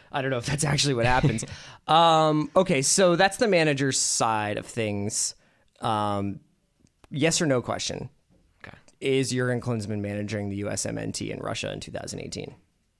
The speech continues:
Speaker 2: Yes.
Speaker 1: Okay.
Speaker 2: But very
Speaker 1: Is that his last tournament for us?
Speaker 2: Yes.
Speaker 1: Okay. His contract goes till twenty twenty, I think?
Speaker 2: Uh, I think it's through twenty eighteen, but I could be wrong.
Speaker 1: Twenty eighteen.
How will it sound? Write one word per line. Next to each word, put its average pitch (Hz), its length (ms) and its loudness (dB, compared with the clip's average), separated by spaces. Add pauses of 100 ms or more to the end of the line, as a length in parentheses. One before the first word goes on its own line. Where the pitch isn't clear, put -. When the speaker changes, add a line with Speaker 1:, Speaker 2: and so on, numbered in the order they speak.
(200)
Speaker 2:
Yes. - 680 -12 (420)
Speaker 1:
Okay. 98 280 -10
Speaker 2:
But 104 120 -12
very 90 480 -6
Speaker 1:
Is 117 80 -2
that 120 140 0
his 104 100 -4
last 104 260 -6
tournament - 380 -10
for - 160 -10
us? - 220 -12 (120)
Speaker 2:
Yes. - 480 -14
Speaker 1:
Okay. - 180 -12 (600)
His 135 180 -4
contract 143 320 -4
goes 139 140 -2
till 131 120 -6
twenty 131 220 -2
twenty, 139 320 -6 (520)
I - 40 -10
think? 160 300 -8 (560)
Speaker 2:
Uh, - 40 -16 (100)
I - 160 -16
think - 160 -16
it's 160 120 -14
through 110 140 -14
twenty - 320 -14
eighteen, - 440 -16 (100)
but - 100 -18
I - 60 -14
could - 40 -12
be - 40 -8
wrong. 127 80 0
Speaker 1:
Twenty 110 80 -2
eighteen. - 300 -10